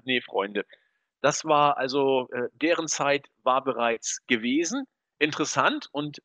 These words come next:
sehr positiv aufgenommen wurde die Tatsache, dass der Special Guest Referee Mister Perfect war und er sollte auch eine gewisse Rolle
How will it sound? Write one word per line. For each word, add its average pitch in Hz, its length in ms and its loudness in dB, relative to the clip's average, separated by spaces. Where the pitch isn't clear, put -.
sehr - 200 -2
positiv 226 580 0
aufgenommen 127 540 0
wurde 160 180 0
die 147 80 -4
Tatsache, 143 480 -2
dass 135 200 -4
der 107 200 -2
Special 143 540 -2
Guest 123 320 -4
Referee 107 540 -4
Mister 123 320 -2
Perfect - 680 0
war 160 260 -4
und 120 200 -4
er 107 100 -2
sollte 196 460 0
auch 208 220 2
eine 139 220 -2
gewisse 127 360 -4
Rolle 113 360 0